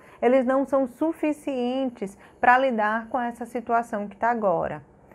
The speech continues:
Isso quer dizer que a gente precisa criar novas habilidades, né? Desenvolver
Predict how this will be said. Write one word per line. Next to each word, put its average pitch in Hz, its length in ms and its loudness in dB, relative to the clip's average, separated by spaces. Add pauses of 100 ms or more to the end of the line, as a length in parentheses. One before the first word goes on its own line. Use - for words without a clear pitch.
(240)
Isso 285 240 0
quer 247 160 2
dizer 214 380 0
que 226 100 -4
a 208 40 0
gente 226 400 -2
precisa 247 840 -2 (280)
criar 254 540 4
novas 254 920 4 (160)
habilidades, 170 1000 -2 (200)
né? 175 320 -8 (160)
Desenvolver 233 720 2